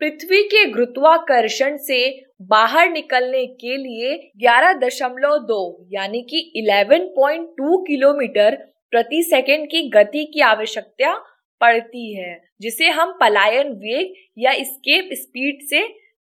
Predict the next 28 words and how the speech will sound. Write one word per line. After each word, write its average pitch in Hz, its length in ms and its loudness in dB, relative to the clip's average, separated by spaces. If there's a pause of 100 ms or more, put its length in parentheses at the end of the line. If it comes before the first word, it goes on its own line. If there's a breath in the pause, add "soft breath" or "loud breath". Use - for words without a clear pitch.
जानते 202 540 0
हैं। 170 400 -14 (320)
तो 269 60 4
आपको 269 540 2
स 339 200 -12
का 240 320 2
जवाब 233 440 -2
मिल 202 180 -8
गया। 247 340 -4 (260 soft breath)
भारत 233 500 2
के 381 100 2
गुरुत्वाकर्षण 269 1000 0
से 277 180 -2
बाहर 208 360 -2
निकलने 214 480 -2
के 214 180 -4
लिए 220 240 -2 (380 loud breath)
इलेवन 240 420 4 (160)
पॉइंट 277 440 -4
टू 247 300 -10 (260)
dash 202 400 2
में 269 120 0
फिल 269 200 0
करिए, 269 300 2
इलेवन 240 560 2
पॉइंट 262 380 -2 (100)
टू 269 180 -6
किलोमीटर 285 720 2